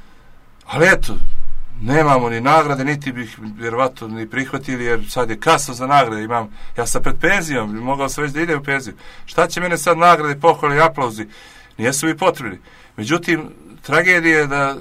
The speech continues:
se ja i vi slažemo u jednome. Vi ste to rekli na startu, ja ću sad pri kraju. Odnos prema pravim naučnim uspjesima i uopšte ljudske vrijednosti, uopšte je, najbliže rečeno,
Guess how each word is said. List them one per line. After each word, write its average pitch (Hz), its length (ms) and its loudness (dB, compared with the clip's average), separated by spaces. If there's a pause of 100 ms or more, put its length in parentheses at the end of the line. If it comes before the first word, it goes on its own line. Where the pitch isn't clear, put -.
se 139 220 -6
ja 151 120 2
i 147 60 0
vi 147 160 -2
slažemo 143 420 2
u 135 60 -4
jednome. 135 400 0
Vi 107 100 -8
ste - 180 -8
to 135 160 0
rekli 151 260 0
na 131 100 -4
startu, 156 360 -2
ja 147 120 -2
ću 147 120 -12
sad 147 240 -4
pri 139 140 -12
kraju. 127 260 -2 (520)
Odnos 190 340 0
prema 151 240 -2
pravim 165 440 2
naučnim 156 540 2
uspjesima 120 540 0
i 135 60 -2
uopšte 180 400 -2
ljudske 160 400 -6
vrijednosti, 156 420 -2
uopšte 175 280 -4
je, 156 100 -2
najbliže 165 400 0
rečeno, 151 440 -4